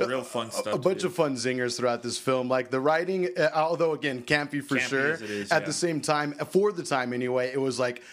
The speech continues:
Speaker 1: the epitome of, like, badass cinema, if
Speaker 2: Of
Speaker 1: you will.
Speaker 2: course,
Speaker 1: You
Speaker 2: yeah,
Speaker 1: know,
Speaker 2: for
Speaker 1: for
Speaker 2: sure.
Speaker 1: we were, like, the perfect age for it.
Speaker 2: Yeah,
Speaker 1: <laughs>
Speaker 2: definitely. Uh, we were, this is our last year of high school.
Speaker 1: Yeah,
Speaker 2: Um,
Speaker 1: yes.
Speaker 2: so yeah, two thousand seven. Um, for me,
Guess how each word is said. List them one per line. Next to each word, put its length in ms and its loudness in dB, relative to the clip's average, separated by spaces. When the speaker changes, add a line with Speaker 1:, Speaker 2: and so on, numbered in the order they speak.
Speaker 1:
the 100 2
epitome 400 0
of, 120 0
like, 240 -2
badass 380 0
cinema, 460 -2
if 60 -2
Speaker 2:
Of 120 0
Speaker 1:
you 80 -4
will. 140 0
Speaker 2:
course, 260 -2
Speaker 1:
You 80 0
Speaker 2:
yeah, 80 0
Speaker 1:
know, 80 0
Speaker 2:
for 220 -2
Speaker 1:
for 60 -2
Speaker 2:
sure. 260 -2
Speaker 1:
we 80 4
were, 80 2
like, 120 0
the 60 -6
perfect 300 -2
age 300 -2
for 220 -2
it. 120 -4
Speaker 2:
Yeah, 220 0
Speaker 1:
<laughs> 120 0
Speaker 2:
definitely. 480 -2
Uh, 400 0
we 160 -2
were, 120 -2
this 100 -10
is 140 -6
our 140 2
last 260 -2
year 120 -2
of 60 -4
high 120 0
school. 460 -8
Speaker 1:
Yeah, 260 2
Speaker 2:
Um, 220 -2
Speaker 1:
yes. 320 -6
Speaker 2:
so 100 -6
yeah, 220 0
two 160 -18
thousand 320 -2
seven. 520 -2
Um, 460 -2
for 260 -2
me, 500 -2